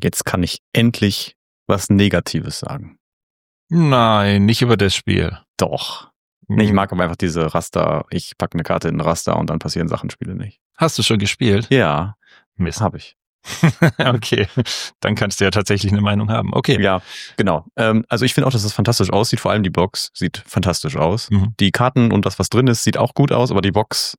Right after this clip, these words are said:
Speaker 1: ist, die gehört schon auf so ein Treppchen, finde ich. Ähm, aber ich finde einfach, dass das Spiel, obwohl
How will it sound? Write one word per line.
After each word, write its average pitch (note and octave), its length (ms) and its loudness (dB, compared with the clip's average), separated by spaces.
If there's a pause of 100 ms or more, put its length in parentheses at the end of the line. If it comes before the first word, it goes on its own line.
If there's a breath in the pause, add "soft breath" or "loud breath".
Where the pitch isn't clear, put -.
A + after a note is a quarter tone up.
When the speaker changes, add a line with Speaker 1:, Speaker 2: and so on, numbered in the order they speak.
Speaker 1:
ist, A2 480 -4 (800)
die G#2+ 720 -2
gehört A2 200 2
schon G#2+ 120 2
auf F#2+ 80 0
so - 80 0
ein F2+ 60 0
Treppchen, D2+ 380 -2
finde F2 240 -2
ich. - 100 -4 (800 loud breath)
Ähm, G#2+ 500 2 (840)
aber A2+ 160 0
ich A#2 100 -2
finde A#2 200 0
einfach, A2 160 -2
dass G#2 140 -2
das A2 140 0
Spiel, G#2 440 2 (460)
obwohl C#3+ 760 2